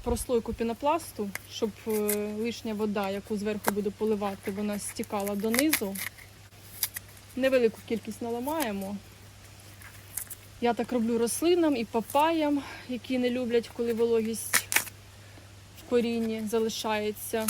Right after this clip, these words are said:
щоб вода добре сходила. Тепер засипаємо. Тут у нас кора, кокос, є суміш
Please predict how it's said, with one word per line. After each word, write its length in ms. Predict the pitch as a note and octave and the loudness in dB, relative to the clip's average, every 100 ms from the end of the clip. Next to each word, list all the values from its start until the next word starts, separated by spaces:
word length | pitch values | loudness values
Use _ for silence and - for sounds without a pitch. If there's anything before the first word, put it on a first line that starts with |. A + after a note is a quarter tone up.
| - - | -2 -6
щоб 200 | - A3 | -6 -2
вода 280 | G#3+ G#3+ A3+ | 2 4 4
добре 300 | G#3+ G#3 A3 | 4 2 0
сходила. 760 | - - G#3+ G#3 G#3 G#3 G#3 G3+ - - - - - - - - - - - - - - - - | -4 0 2 2 2 2 0 -4 -12 -20 -20 -20 -20 -20 -12 -10 -10 -16 -20 -20 -20 -20 -14 -12
Тепер 360 | G#3+ C4+ C#4 | -2 0 2
засипаємо. 920 | A#3 A3+ C4 - A3+ G#3 A3+ B3+ C#4+ D#4 - - - - - - - - - - - - - - - - - - - - - - - - - - - - - - - - | 0 -2 -2 -4 -2 0 -2 -2 -4 -4 -8 -18 -8 -6 -4 -4 -6 -4 -4 -4 -10 -12 -12 -16 -14 -14 -14 -18 -18 -16 -8 -4 -2 -2 -6 -10 -14 -20 -20 -20 -20 -4
Тут 180 | C4 B3 | -2 0
у 40 | A#3 | 2
нас 160 | A3 - - - | 2 0 -8 0
кора, 460 | A#3+ B3 D4 F4+ F4+ - - - - - | 4 6 4 2 0 -10 -18 -20 -16 0
кокос, 640 | A#3+ - C#4+ E4 - - - - - - - - - - - - - - - - - - - - - A3 | 0 4 6 8 6 -2 -6 -16 -20 -20 -20 -20 -20 -18 -16 -16 -16 -16 -16 -14 -18 -18 -20 -20 -8 0
є 280 | A3+ B3 | 6 6
суміш 760 | A3+ - B3+ A3+ G#3+ G#3+ - | 4 0 2 4 2 0 -8